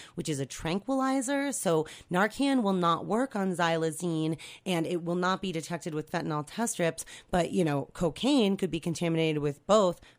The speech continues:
fentanyl and xylazine and who knows what else. So again, we really encourage you to come see us or go to our website, high rockies harm reduction dot com,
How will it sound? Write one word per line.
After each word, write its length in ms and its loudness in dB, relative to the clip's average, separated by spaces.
fentanyl 560 2
and 220 4
xylazine 640 2
and 300 0
who 240 0
knows 300 2
what 160 0
else. 240 2
So 260 0
again, 360 2
we 100 0
really 260 2
encourage 400 -2
you 140 4
to 80 4
come 220 -2
see 240 -2
us 240 0
or 360 0
go 140 2
to 60 4
our 140 4
website, 460 0
high 160 2
rockies 360 2
harm 160 -2
reduction 380 -4
dot 280 -8
com, 360 2